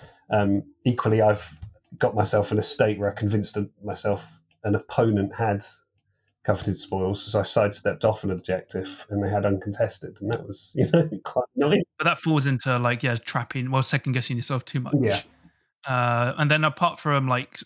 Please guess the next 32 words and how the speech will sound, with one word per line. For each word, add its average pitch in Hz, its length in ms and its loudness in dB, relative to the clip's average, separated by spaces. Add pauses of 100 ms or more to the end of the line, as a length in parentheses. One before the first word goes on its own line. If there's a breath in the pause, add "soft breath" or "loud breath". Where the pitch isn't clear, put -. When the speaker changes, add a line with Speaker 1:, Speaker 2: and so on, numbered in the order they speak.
(100)
Speaker 2:
so, 156 380 0
um, 143 320 4
the 139 60 2
gift 170 220 0
pack 165 200 0
brought 165 220 -2
back - 220 -4
some 127 380 -2
tactical - 420 -10
supremacies, 120 920 -2 (380 soft breath)
namely 156 260 4
one 123 220 2
and 120 300 2
two 123 180 -2
and 113 120 -2
three 123 200 -6
and 113 120 -6
four. - 320 -12 (380)
I, 151 120 2
I 151 220 2
would 165 260 2
never 143 320 2
run 120 340 2
one 123 200 4
to 127 100 -4
three 120 400 -2
and 123 240 -2
three 127 160 -2
to - 100 -8
five, 160 340 0
just - 180 -6
because 123 480 -2